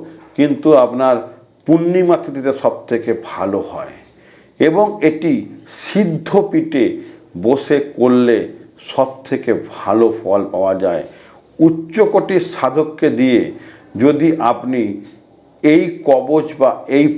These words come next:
প্রয়োগটা আপনি করতে পারেন, তাহলে অতি কঠিন সমস্যার থেকেও কিন্তু আপনি মুক্তি পেয়ে যাবেন। একদম গ্যারান্টি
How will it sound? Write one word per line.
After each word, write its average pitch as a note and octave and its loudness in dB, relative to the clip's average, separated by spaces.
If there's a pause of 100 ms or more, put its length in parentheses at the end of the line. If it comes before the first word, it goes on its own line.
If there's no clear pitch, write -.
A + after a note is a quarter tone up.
প্রয়োগটা C3 2 (840)
আপনি A2+ -2 (280)
করতে C#3+ 2 (140)
পারেন, A#2 2 (520)
তাহলে C#3+ 2 (1040)
অতি A3+ 0 (840)
কঠিন G3+ 2 (760)
সমস্যার D#3+ 0 (140)
থেকেও C3 -2 (600)
কিন্তু B2 2 (200)
আপনি A#2 0 (200)
মুক্তি - -2 (100)
পেয়ে G#2+ 4
যাবেন। G2+ 2 (380)
একদম D#3 0 (300)
গ্যারান্টি F3+ 4